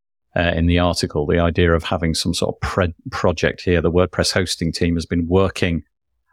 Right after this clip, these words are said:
on this thing called Project, Project Bedrock that aims to create a directory in which any hosting company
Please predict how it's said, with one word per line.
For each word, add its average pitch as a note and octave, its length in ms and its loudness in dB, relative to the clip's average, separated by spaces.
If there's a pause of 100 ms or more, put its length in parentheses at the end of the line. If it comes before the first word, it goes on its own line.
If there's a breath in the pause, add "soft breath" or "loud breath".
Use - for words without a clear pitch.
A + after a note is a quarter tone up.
on F2+ 160 2
this F2 220 2
thing F2 160 2
called F2 260 -2
Project, - 640 -4
Project - 480 -2
Bedrock F2 480 0
that E2+ 140 0
aims F2+ 180 2
to - 100 -10
create F2 280 0
a E2 160 -4
directory F2 760 0
in E2 100 -4
which F2 280 -6
any G2+ 300 2
hosting E2+ 460 -2
company F2 480 0